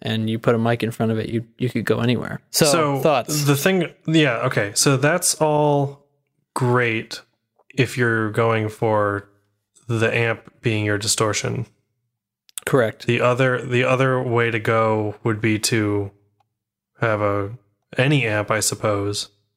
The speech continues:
Speaker 2: and get a dirt pedal.
Speaker 1: Yes.
Speaker 2: So d-, depending on, I guess you kinda need to experiment with whether or not you like amp, you want your amp to be the distorting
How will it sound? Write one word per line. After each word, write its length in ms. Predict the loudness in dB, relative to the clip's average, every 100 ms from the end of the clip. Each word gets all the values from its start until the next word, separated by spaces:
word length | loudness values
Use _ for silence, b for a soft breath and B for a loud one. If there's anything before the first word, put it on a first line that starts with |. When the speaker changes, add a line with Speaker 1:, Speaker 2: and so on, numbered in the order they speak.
| -4
Speaker 2:
and 160 | -2 0
get 160 | 0
a 60 | 0
dirt 300 | -2 -2 -4
pedal. 340 | -4 -4 -8 _ b b b b b b b b b 0
Speaker 1:
Yes. 480 | 0 0 -10 -12 -14 _ _ _
Speaker 2:
So 380 | 0 0 0 -2 -2
d-, 160 | 0 0
depending 600 | 0 0 2 4 4 4
on, 480 | 2 0 -2 -6 -10 -16 _ _ _ _ _ _ -12 B B B -10 -8 -8 -2
I 100 | 0
guess 260 | 0 0 0
you 60 | -2
kinda 260 | 0 0
need 240 | 0 -2 0
to 460 | 0 2 0 -2 -2
experiment 600 | -2 -2 0 0 0 0
with 140 | -2
whether 380 | 0 2 2 2
or 60 | 0
not 400 | 0 0 -2 -8 _ _ _ -6
you 480 | -2 0 0 -2 -2
like 400 | 0 0 -2 -2
amp, 280 | -2 -4 -12 -4
you 100 | 0
want 260 | 0 -2 -2
your 200 | -2 0
amp 260 | 0 -2
to 120 | -2 2
be 160 | 2
the 100 | 2
distorting 640 | 0 0 2 2 2 2